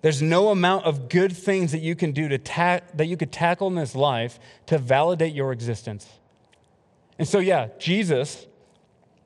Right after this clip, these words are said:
is asking you to follow him and to live a life that truly matters. And in order to do that,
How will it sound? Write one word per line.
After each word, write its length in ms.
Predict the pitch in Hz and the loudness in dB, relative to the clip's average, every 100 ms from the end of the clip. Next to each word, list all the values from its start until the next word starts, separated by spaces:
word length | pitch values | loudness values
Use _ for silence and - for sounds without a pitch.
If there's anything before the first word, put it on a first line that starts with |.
| _ _ _ _ _ _ _ _ _ _ | _ _ _ _ _ _ _ _ _ _
is 160 | 165 151 - | -2 0 4
asking 540 | 175 196 202 - 143 | 4 4 0 -4 -4
you 400 | 123 123 117 131 139 _ - | -2 -2 -4 -6 -10 _ -4
to 140 | 170 | -4
follow 480 | - - 170 190 202 | -2 2 4 4 2
him 240 | 165 180 | 0 0
and 100 | 165 | -2
to 80 | - | -2
live 380 | 143 135 165 175 | -2 0 0 0
a 60 | 160 | -2
life 380 | 143 143 147 | 0 0 0
that 140 | 147 131 | -4 -8
truly 340 | - 160 156 | -6 -6 -4
matters. 520 | 139 120 104 107 - _ _ _ _ _ _ _ _ _ _ - | -2 -2 -4 -10 -20 _ _ _ _ _ _ _ _ _ _ -6
And 160 | 143 139 | -2 0
in 140 | 139 | 0
order 260 | 143 185 208 | 0 0 0
to 160 | 170 | -2
do 240 | 160 175 190 | -4 -2 -2
that, 440 | 127 107 139 - | 0 0 -4 -10